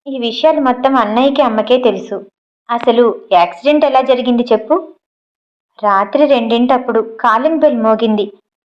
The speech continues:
ఆ సమయంలో ఎవరా అని లేచి చూస్తే పోలీసులున్నారు. అన్నయ్య హైవే మీద ఆగి ఉన్న ఇనుప స్తంభాల ట్రక్‌ని గుద్దేయబోయాడట. అక్కడ చూసిన వాళ్ళు గుద్దేస్తాడని అనుకున్నారంట.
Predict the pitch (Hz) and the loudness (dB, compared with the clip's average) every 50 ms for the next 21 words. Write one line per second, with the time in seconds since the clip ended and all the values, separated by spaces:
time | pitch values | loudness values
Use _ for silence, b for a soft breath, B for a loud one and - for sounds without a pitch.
0 | - 302 339 349 339 330 254 214 214 233 277 311 330 320 330 330 269 233 202 196 | -4 0 0 0 2 0 -2 0 0 0 0 0 2 2 0 2 2 2 2 2
1 | 226 247 285 302 294 269 269 285 294 262 247 240 247 - 247 - 254 240 247 - | 2 2 4 4 4 4 2 0 2 2 2 2 2 -2 -6 -2 -2 -2 -2 0
2 | - 247 220 202 - - - - - 226 214 214 233 285 277 277 - 233 226 214 | 2 2 2 2 0 -4 -12 -14 -8 -4 -4 0 0 0 -2 -2 -2 -2 -2 0
3 | 214 208 202 196 190 - - _ _ _ _ _ _ _ _ _ _ _ _ _ | 2 0 0 0 -2 -6 -10 _ _ _ _ _ _ _ _ _ _ _ _ _
4 | _ _ _ - 208 196 196 208 254 285 311 330 311 269 226 220 233 262 294 294 | _ _ _ -8 -6 -6 -2 0 2 4 4 4 4 4 2 2 2 2 2 2
5 | 294 294 294 294 277 262 262 254 254 254 247 240 233 220 220 220 233 240 233 - | 4 2 2 4 4 2 2 0 0 0 0 0 0 0 0 -2 -2 -4 -8 -12
6 | 226 208 208 214 - 247 285 285 - 285 277 277 277 262 247 233 247 - 220 202 | -12 -8 -8 -2 0 -2 0 0 -2 0 2 4 2 2 2 0 0 0 0 0
7 | - - 220 226 262 247 - - - 190 202 277 285 294 294 277 240 226 220 214 | 0 -2 -2 -2 -2 -2 -2 -4 -4 0 2 2 4 4 2 2 2 4 4 4
8 | 208 208 202 196 208 196 - - - _ _ _ _ _ - 330 339 339 330 285 | 4 4 2 2 2 0 -2 -2 -16 _ _ _ _ _ -6 -6 -2 0 2 2
9 | 277 254 - 254 254 294 285 370 349 339 320 339 330 320 320 277 - 330 302 196 | 2 0 -2 -6 -6 -6 -4 0 0 2 4 4 2 2 0 -2 -2 -6 -6 0
10 | 202 269 285 285 277 - 285 285 285 285 294 285 247 226 247 254 233 226 226 214 | 2 2 2 2 0 2 2 2 2 2 0 0 0 -2 -2 -4 -2 0 2 2
11 | 208 208 202 196 196 | 2 2 0 0 0